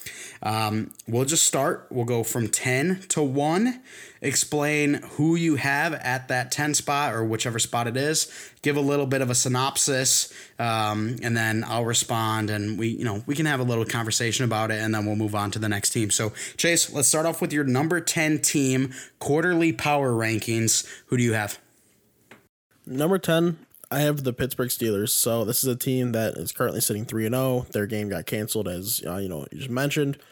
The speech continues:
Speaker 2: So who knows what would have happened this week, but defensively, they've just looked fantastic, as, you know, they really have the last few years. Their defense looking really good. Ben Roethlisberger's not,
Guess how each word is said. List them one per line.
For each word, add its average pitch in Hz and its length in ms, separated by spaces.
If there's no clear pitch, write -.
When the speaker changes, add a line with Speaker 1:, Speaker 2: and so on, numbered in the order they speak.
Speaker 2:
So 156 400
who 160 380
knows 160 160
what 147 100
would 143 120
have 131 80
happened 131 260
this 113 220
week, 123 360
but 104 280
defensively, 147 580
they've 113 400
just 113 220
looked 120 160
fantastic, 110 640
as, 104 420
you 90 140
know, 90 180
they 95 180
really 113 240
have 123 200
the 104 60
last 104 340
few 120 160
years. 127 380
Their 107 100
defense 113 300
looking 110 220
really 120 180
good. 117 260
Ben 143 120
Roethlisberger's 139 680
not, 98 240